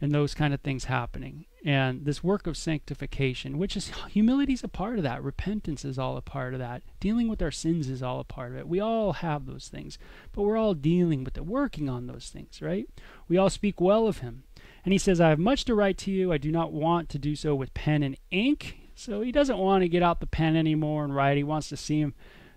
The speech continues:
it says, face to face. He wants to have the mano to mano talk.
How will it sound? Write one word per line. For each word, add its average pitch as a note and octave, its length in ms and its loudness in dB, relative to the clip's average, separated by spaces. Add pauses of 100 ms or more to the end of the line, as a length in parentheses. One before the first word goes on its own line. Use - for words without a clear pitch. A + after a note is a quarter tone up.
it D#3 140 0
says, D#3+ 280 0
face D#3 580 2
to - 180 -2
face. C#3+ 580 0
He D3+ 100 -8
wants D3 340 -4
to C3+ 100 -4
have C3 540 0
the B2 160 -6
mano C3 440 -2
to B2+ 100 -4
mano B2+ 540 -6
talk. - 460 -10